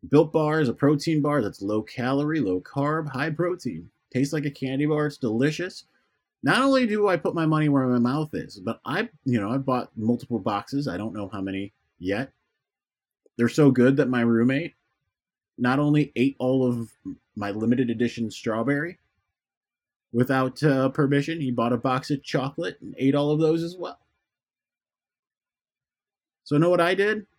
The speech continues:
If you listened to the show on Friday, you heard both me and Brandon Justice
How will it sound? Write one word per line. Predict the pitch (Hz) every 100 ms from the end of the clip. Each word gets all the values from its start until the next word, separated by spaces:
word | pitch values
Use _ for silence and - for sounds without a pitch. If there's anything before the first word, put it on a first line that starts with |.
| _ _ _ _
If | 127 147
you |
listened | 180 190 175
to |
the | 160
show | 160
on | 170 156
Friday, | 170 165 156
you | 151 143
heard | 151 120
both | 147 143 147
me | 156 156 -
and | 147 175 190 143
Brandon | 165 170 165 143
Justice | 165 196 - 82 - -